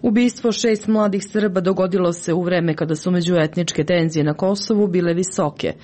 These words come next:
Rat između srpskih snaga i oslobodilačke vojske Kosova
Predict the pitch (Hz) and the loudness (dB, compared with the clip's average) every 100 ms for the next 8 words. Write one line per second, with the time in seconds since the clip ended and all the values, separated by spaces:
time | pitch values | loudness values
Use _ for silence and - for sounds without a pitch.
0 | - - - 196 196 196 202 175 185 180 | -18 -20 -6 0 0 0 0 0 0 0
1 | - 196 202 - 185 - - 220 208 165 | -2 -2 -2 -4 -4 -4 -2 0 2 2
2 | 156 143 151 190 170 175 165 160 - 190 | 0 0 -2 -2 0 0 0 -2 -2 0
3 | 190 208 202 185 202 208 - 220 214 196 | 0 0 -2 -2 0 -2 0 2 2 -2